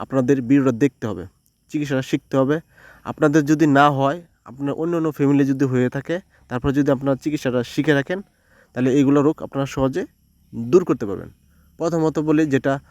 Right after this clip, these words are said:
মুখে দুর্গন্ধ আসে, যদি দুর্গন্ধ আসে, এটা হলো পেয়ারা পাতা। এই পেয়ারা পাতা সংগ্রহ কইরা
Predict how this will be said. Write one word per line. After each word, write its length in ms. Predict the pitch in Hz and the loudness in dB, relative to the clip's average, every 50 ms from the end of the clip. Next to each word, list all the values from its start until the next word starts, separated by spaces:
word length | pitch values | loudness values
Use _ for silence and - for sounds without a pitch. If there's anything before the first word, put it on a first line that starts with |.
| _ _ _ _ _ _ _ - | _ _ _ _ _ _ _ -2
মুখে 280 | 143 165 156 - 185 165 131 127 | 0 0 2 2 2 2 6 6
দুর্গন্ধ 380 | 165 160 139 147 135 120 110 107 104 101 | 6 6 6 4 2 2 0 -2 -4 -4
আসে, 160 | - 90 69 - - _ _ _ _ _ _ | -8 -12 -14 -14 -18 _ _ _ _ _ _
যদি 220 | 127 143 143 160 170 156 131 131 | -8 -6 -2 -2 -2 -2 0 0
দুর্গন্ধ 420 | 156 156 143 139 143 139 139 135 131 123 123 | 2 2 2 2 2 2 2 2 2 2 2
আসে, 200 | 120 - 127 117 120 143 - _ _ _ _ _ _ _ _ _ _ 170 | 0 -2 -4 -6 -6 -8 -12 _ _ _ _ _ _ _ _ _ _ -2
এটা 120 | 160 170 180 | 2 2 4
হলো 120 | 175 185 175 - - | 4 2 0 2 4
পেয়ারা 240 | 220 214 190 180 151 143 | 6 6 6 4 2 -2
পাতা। 240 | 127 - - 98 82 - _ _ _ _ _ _ _ _ _ 127 | -4 -6 -8 -14 -16 -16 _ _ _ _ _ _ _ _ _ -12
এই 60 | 127 - _ | -12 -10 _
পেয়ারা 220 | 170 180 180 175 160 | 0 2 2 2 2
পাতা 160 | 170 160 - 160 - - | 0 -2 -4 -4 -2 0
সংগ্রহ 240 | 156 151 147 139 127 | 0 2 2 2 2
কইরা 200 | 143 135 147 151 | 2 2 2 0